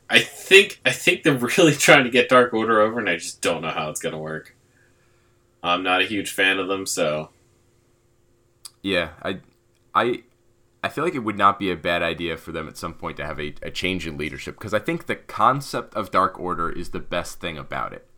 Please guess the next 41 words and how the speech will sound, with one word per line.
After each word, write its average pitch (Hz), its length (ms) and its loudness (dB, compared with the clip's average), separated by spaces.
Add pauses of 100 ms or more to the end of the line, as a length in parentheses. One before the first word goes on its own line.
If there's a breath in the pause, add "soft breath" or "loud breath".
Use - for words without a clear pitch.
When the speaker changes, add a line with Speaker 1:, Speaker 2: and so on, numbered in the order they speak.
(720)
Speaker 2:
The 76 100 -6
Speaker 1:
Mm. 104 120 -2
Speaker 2:
execution 101 840 -4 (120)
in 104 200 -2
the 95 100 -2
ring 95 480 -4
live 87 360 0
is 92 140 -6
the 90 100 -8
worst 82 400 -6
part - 180 -8
about - 240 -12
it. - 100 -20 (1300 soft breath)
Speaker 1:
And 151 140 4
there's 170 160 4
also 214 200 4
Speaker 2:
Unfortunately. 202 140 2
Speaker 1:
just - 200 -2
too 151 260 4
much 131 460 2 (100)
Dark - 400 4
Order-ish 110 760 0
things 104 320 -2
going 98 420 0
on. 107 240 2
You've 87 160 -6
got 98 160 2
the 98 100 2
actual 123 320 4
Dark 95 280 2
Speaker 2:
Mm. - 60 -18
Speaker 1:
Order, 82 440 -2 (420 loud breath)
you've 95 120 -10
got 101 180 6
the 87 80 -4
Butcher 113 320 2
and 113 100 0
the 98 60 2
Blade, 90 400 2
which 90 140 -6
are 87 200 -2